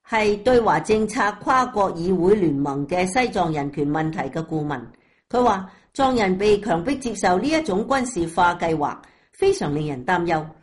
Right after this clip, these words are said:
該計劃揭露咗北京政府從上到下喺西藏實施嘅強迫勞動嘅計劃，但卻不考慮藏人嘅需要同願望。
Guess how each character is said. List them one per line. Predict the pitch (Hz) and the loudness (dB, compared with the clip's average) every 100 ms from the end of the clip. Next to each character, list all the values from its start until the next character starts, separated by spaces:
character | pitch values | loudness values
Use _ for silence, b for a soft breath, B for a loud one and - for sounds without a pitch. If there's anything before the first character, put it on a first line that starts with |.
| b b | b b
該 | - 240 | 0 2
計 | 202 | 2
劃 | 180 165 160 | 2 2 0
揭 | 190 | 0
露 | 175 160 | 2 2
咗 | 165 180 | 2 0
北 | 240 233 | 0 -2
京 | 226 | -2
政 | 208 175 | 0 -2
府 | 175 156 175 | -2 -2 -2
從 | 220 170 151 | 0 -2 -4
上 | 147 180 175 | -2 0 0
到 | 180 185 | 0 -2
下 | 185 160 147 151 B B - | -2 -2 -4 -6 B B -4
喺 | 202 262 | -2 -2
西 | 311 269 | -2 0
藏 | 214 | 0
實 | 185 185 180 | -2 -4 -6
施 | - 254 | -6 -2
嘅 | 196 175 | 0 0
強 | 170 147 147 | 0 -2 0
迫 | 233 | 0
勞 | 233 139 147 | 0 -2 -2
動 | 156 160 | -2 -2
嘅 | 156 165 | -2 -2
計 | 160 147 | -2 0
劃， | 139 117 b b b b b | -2 -4 b b b b b
但 | - 208 | -2 -2
卻 | 202 254 | -2 -2
不 | 262 | 0
考 | 233 190 220 | 0 0 0
慮 | 185 165 | 2 0
藏 | 170 165 | 0 0
人 | 156 139 | 0 -2
嘅 | 175 | -4
需 | 180 240 214 175 | 0 0 2 2
要 | 147 | 0
同 | 143 131 127 | -2 -8 -6
願 | 147 139 | -4 -2
望。 | 131 107 | -4 -8